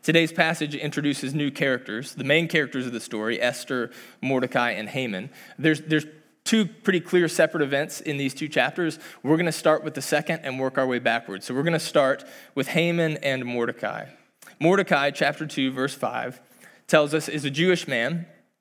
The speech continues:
He's of the tribe of Benjamin, the son of Jair, Shimei, and Kish.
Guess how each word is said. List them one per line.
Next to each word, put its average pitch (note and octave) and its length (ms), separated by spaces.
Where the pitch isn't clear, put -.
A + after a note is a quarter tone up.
He's D3+ 200
of C#3+ 120
the C#3+ 60
tribe C#3 380
of B2 160
Benjamin, F3 560
the C#3+ 80
son D3+ 240
of C#3+ 100
Jair, C#3+ 480
Shimei, C3 520
and A2+ 220
Kish. - 440